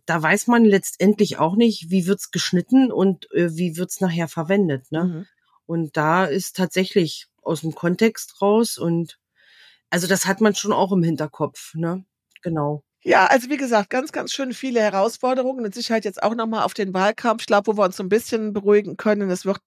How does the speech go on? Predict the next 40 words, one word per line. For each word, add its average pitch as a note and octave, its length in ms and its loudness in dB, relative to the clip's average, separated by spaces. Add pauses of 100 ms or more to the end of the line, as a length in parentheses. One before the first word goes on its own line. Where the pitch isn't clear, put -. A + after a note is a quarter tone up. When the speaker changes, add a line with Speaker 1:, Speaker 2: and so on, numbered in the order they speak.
Speaker 2:
ein F3 120 0
Wahlkampf F3 500 2
sein, E3+ 460 2 (520)
äh, E3 280 2
in E3+ 80 -4
dem F3 180 2
wir F#3 80 4
jetzt E3+ 180 0
nicht G3 200 0
von F3 260 0
Deepfakes F#3 720 0
und E3 160 -4
von E3+ 220 0
K E3 180 0
I, G3 380 0
äh, F3 320 4
belästigt F3+ 480 -2
werden, E3+ 340 2
sondern E3 340 0 (540)
das, - 340 -2
das F3 180 0
hat F#3 160 0
jetzt F#3 160 -2
auch F3 180 0
noch F#3 80 0
mal E3+ 180 0
Rückblick F3 400 -4
auf, D3+ 380 0 (680)
ähm, D#3+ 580 -2 (200)
die F3+ 240 -2
Landtagswahlen F#3 720 0
gezeigt, E3+ 720 -4
äh, E3+ 60 -2
auch E3+ 340 -2
auf - 200 -6
Wahlen D#3+ 240 2
in B2+ 60 -8
anderen E3+ 380 -4
Ländern. D#3+ 380 -2
Also E3 240 0